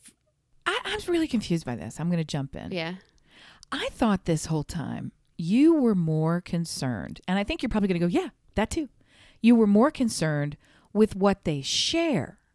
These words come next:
Speaker 2: not with what they see.
Speaker 1: They don't share anything.
Speaker 2: Uh, so
Speaker 1: My
Speaker 2: bad.
Speaker 1: son's on Instagram. He has not posted on Instagram. I mean, we, you and I took the kids,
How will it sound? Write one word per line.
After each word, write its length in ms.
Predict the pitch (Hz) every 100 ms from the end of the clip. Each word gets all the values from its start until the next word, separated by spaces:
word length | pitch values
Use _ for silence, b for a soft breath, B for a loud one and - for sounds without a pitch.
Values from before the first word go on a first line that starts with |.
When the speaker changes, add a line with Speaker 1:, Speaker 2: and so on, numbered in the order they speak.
| _ _ _
Speaker 2:
not 280 | 247 330 -
with 180 | 247 -
what 200 | 202 -
they 120 | 156
see. 400 | - - 120 _ _ _ _ _ _ _ _
Speaker 1:
They 100 | 196
don't 140 | 202
share 260 | - 185 170
anything. 400 | 151 143 123 156 _ _ _
Speaker 2:
Uh, 460 | 392 349 320 285 247
so 380 | - 208 190
Speaker 1:
My 0 |
Speaker 2:
bad. 280 | 165 156 185
Speaker 1:
son's 300 | - 233 233
on 100 | 240
Instagram. 600 | 220 202 - 190 170 160
He 120 | 185 190
has 200 | 180 190
not 200 | 190 - _
posted 800 | - 220 240 - 151 123 135 165 _ -
on 160 | 156 151
Instagram. 800 | 151 - 165 151 147 143 147 - _ _ 165 -
I 60 |
mean, 180 | 196 185 185 b b -
we, 180 | 185 240
you 400 | 254 202 247 302
and 100 | 226
I 320 | 214 165 160 - -
took 200 | - 214
the 80 | -
kids, 520 | 180 202 180 165 -